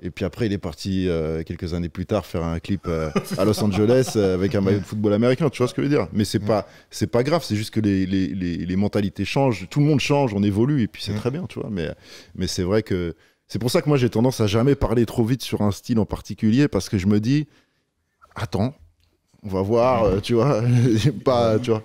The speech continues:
Speaker 2: Mais tu fais bien, tu
Speaker 1: Ouais,
Speaker 2: fais
Speaker 1: ouais.
Speaker 2: bien, et effectivement, nous, qui avons subi ce truc-là, on
Speaker 1: Mm.
Speaker 2: va pas le refaire, euh, derrière, parce que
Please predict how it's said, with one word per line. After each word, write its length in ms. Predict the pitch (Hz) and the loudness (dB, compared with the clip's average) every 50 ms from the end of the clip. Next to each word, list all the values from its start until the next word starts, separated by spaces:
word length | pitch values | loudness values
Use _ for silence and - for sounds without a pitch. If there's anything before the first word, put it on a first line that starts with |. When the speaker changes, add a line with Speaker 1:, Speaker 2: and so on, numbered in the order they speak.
| - 127 | -6 -8
Speaker 2:
Mais 120 | 120 120 | -8 -6
tu 140 | - - 175 | -4 -6 -6
fais 140 | - 175 147 | -4 -4 -4
bien, 160 | 135 139 - - - | -4 -6 -8 -10 -4
tu 60 | - | 0
Speaker 1:
Ouais, 60 | 110 123 | 2 2
Speaker 2:
fais 60 | 127 113 | 4 4
Speaker 1:
ouais. 100 | 107 104 | 2 2
Speaker 2:
bien, 80 | 190 151 | 0 -2
et 40 | |
effectivement, 560 | 127 - 143 120 - - 120 143 196 202 143 123 123 92 - _ _ _ _ _ 135 | -4 -4 -6 -8 -6 -4 -4 -4 -4 -4 -6 -8 -12 -18 -20 _ _ _ _ _ -4
nous, 260 | 131 170 196 170 - - _ _ _ _ _ _ - | -2 -2 -2 -2 -4 -10 _ _ _ _ _ _ -6
qui 60 | 143 | -6
avons 140 | 131 139 143 | -4 -4 -4
subi 280 | - - 156 139 160 151 | -4 -2 -2 -2 -2 -4
ce 60 | - | -4
truc-là, 360 | - 139 - 170 240 240 - - 113 | -6 -6 -4 -4 -4 -4 -6 -4 0
on 60 | 113 | 0
Speaker 1:
Mm. 60 | 107 | 0
Speaker 2:
va 80 | 107 - | 0 0
pas 120 | - 139 | -2 -4
le 60 | 135 | -4
refaire, 300 | 113 113 - - 151 139 127 | -2 -4 -4 -2 -2 -2 -2
euh, 680 | 131 123 113 113 110 110 110 110 110 110 110 110 110 110 | -2 -2 -2 -2 -4 -4 -4 -6 -6 -8 -10 -10 -10 -10
derrière, 300 | 107 123 185 233 - 113 | -6 -6 -4 -4 -4 -4
parce 120 | 123 - | -6 -6
que 160 | - 127 113 | -6 -8 -8